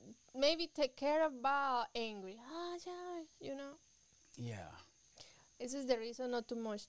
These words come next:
Speaker 1: the, the alcohol and the behemi-, the, the ex relationship.
Speaker 2: I see. Yeah, w-,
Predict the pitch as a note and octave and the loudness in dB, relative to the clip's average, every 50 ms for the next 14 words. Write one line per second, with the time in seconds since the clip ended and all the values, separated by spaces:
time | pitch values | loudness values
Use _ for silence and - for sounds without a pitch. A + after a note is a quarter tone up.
0 | - - G#3 G3+ F#3+ - - - G#3 G#3 - G3+ - - A3 A3 A3 G#3+ - G#3+ | -4 -2 -2 -2 -2 -4 -8 -12 -12 -8 -6 -6 -2 0 0 0 0 0 -4 -10
1 | G#3 - A3 G#3+ G#3+ G#3+ - _ G#3+ G#3 G#3 G#3+ G#3+ A3+ G3+ - A3+ A3+ A3 G#3+ | -10 -6 -4 -4 -4 -4 -6 _ -10 -8 -8 -10 -10 -12 -14 -10 -8 -8 -6 -6
2 | G#3+ A3+ - - - G3 A#3+ A#3 A3 G#3+ G3 - - - - - - _ _ _ | -8 -10 -12 -16 -10 -8 -6 -6 -6 -6 -8 -8 -10 -14 -16 -20 -20 _ _ _
3 | _ _ _ _ _ _ _ _ _ G#3+ - - - - A3+ A3 G#3+ G#3 - - | _ _ _ _ _ _ _ _ _ -12 -12 -10 -6 -4 -2 -2 -4 -4 -6 -10
4 | - - G#3 G#3+ G#3 - A3+ - - - - - - - - - - - _ _ | -8 -8 -8 -8 -8 -10 -14 -16 -16 -16 -18 -18 -18 -18 -20 -20 -20 -20 _ _
5 | _ _ - _ _ _ _ _ _ _ _ _ _ _ _ _ D3 D3+ D3+ D3 | _ _ -20 _ _ _ _ _ _ _ _ _ _ _ _ _ -6 -4 -4 -4
6 | C#3+ - - - - - - - _ - - - - E2 - - - | -4 -6 -8 -8 -10 -14 -20 -20 _ -12 -10 -8 -8 -8 -10 -12 -14